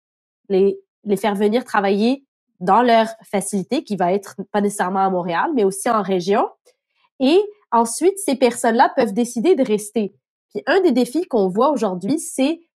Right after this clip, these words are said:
tout ce qui est, euh, la lourdeur puis les délais administratifs pour passer d'un statut à l'autre. Donc, disons qu'on a un travailleur temporaire qui vient s'installer, euh,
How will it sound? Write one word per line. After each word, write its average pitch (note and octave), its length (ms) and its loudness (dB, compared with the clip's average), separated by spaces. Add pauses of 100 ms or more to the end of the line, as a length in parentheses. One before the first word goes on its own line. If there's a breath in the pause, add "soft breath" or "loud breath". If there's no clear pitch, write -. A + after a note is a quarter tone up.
(100)
tout F#4 160 4
ce - 160 -6
qui A#3 340 -2
est, D#4+ 260 0 (240)
euh, G3 260 0
la G3+ 460 0
lourdeur B3+ 720 2 (100)
puis A3+ 100 -6
les G3+ 120 2
délais C4+ 320 2
administratifs A3+ 920 -2 (240)
pour A#3 300 0
passer A#3+ 380 0
d'un B3 180 4
statut A3 460 -2
à G#3 100 2
l'autre. F#3 260 -4
Donc, G3+ 200 -2
disons A#3+ 200 0
qu'on B3+ 200 0
a A#3+ 80 4
un A3+ 160 4
travailleur A3 480 0
temporaire G#3 460 -2
qui G#3 120 -8
vient G3 80 -6
s'installer, G3+ 540 -2 (360 loud breath)
euh, G3+ 60 0